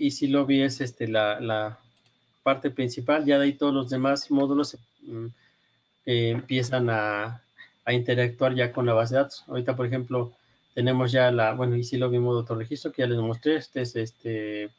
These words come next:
es configurable, pueden poner idiomas, pueden hacer algunos cambios ahí en las ventanas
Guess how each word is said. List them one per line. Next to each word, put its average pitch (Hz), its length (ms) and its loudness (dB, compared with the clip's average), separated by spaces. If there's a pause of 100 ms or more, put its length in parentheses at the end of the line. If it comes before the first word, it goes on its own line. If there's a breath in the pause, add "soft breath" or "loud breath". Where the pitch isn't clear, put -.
(100)
es 127 180 0
configurable, 123 680 2
pueden 120 280 -4
poner 113 300 -2
idiomas, 120 580 0
pueden 113 360 -4
hacer 113 240 -2
algunos 110 440 -2 (460 loud breath)
cambios 117 420 2
ahí 117 200 4
en 117 120 4
las 104 340 2 (460 soft breath)
ventanas 117 680 0